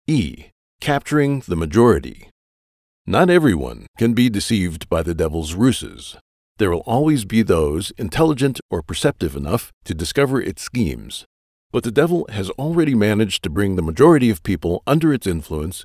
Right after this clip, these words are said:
and use them as its cover. The few who see the devil for what it is are like people stranded in the remote wilderness. Their cries go unanswered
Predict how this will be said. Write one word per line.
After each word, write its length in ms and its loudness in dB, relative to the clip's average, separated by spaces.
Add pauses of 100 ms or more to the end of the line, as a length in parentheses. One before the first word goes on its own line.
(140)
and 200 -6
use 200 -6
them 280 -6
as 160 -8
its 200 -6
cover. 500 -4 (400)
The 80 -4
few 300 -2
who 160 2
see 240 -4
the 100 -2
devil 380 0
for 160 -8
what 180 0
it 140 0
is 400 0 (160)
are 120 -2
like 200 0
people 240 -2
stranded 500 0
in 80 2
the 80 0
remote 380 2
wilderness. 720 0 (180)
Their 140 2
cries 420 0
go 300 6
unanswered 760 0